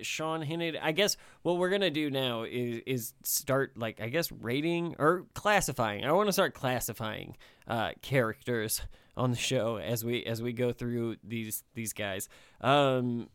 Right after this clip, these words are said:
so I guess we, my classifications that I was thinking of last night is, would be, like, a fraud, who is somebody who is probably, in my,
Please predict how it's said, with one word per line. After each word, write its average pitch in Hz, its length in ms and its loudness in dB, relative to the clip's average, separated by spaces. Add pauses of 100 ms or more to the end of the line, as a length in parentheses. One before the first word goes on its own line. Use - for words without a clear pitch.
(100)
so 151 240 0
I 156 40 4
guess 160 240 0
we, 170 220 -4 (120)
my 143 360 2 (120)
classifications 170 840 2
that 135 100 2
I 131 300 4 (180)
was 131 260 -2 (260)
thinking 143 340 -2
of 123 160 0
last 120 260 2
night 113 300 -2
is, 110 320 -6
would 113 240 -4
be, 123 100 0
like, 113 220 -2
a - 80 -4
fraud, 196 500 6 (320)
who 165 200 4
is 170 180 4
somebody 165 580 2
who 147 300 -2
is 135 180 -6
probably, 151 680 -2 (100)
in 143 240 0 (280)
my, 151 520 0